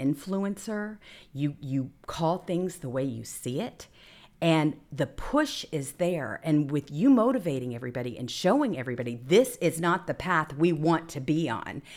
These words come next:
This is going to lead us into destruction.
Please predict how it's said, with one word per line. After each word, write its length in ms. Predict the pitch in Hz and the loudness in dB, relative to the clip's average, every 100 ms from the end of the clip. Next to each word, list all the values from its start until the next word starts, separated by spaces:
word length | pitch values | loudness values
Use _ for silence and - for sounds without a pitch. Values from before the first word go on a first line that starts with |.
| - | -8
This 260 | 143 220 247 | 6 8 8
is 160 | 240 190 | -2 0
going 260 | 190 170 | 2 2
to 100 | 165 | 0
lead 260 | 147 151 143 | -2 -2 0
us 160 | 135 - | -4 -2
into 260 | 151 135 | 0 0
destruction. 680 | - 120 - 190 214 - 117 | -4 -8 -4 -4 -4 -6 -6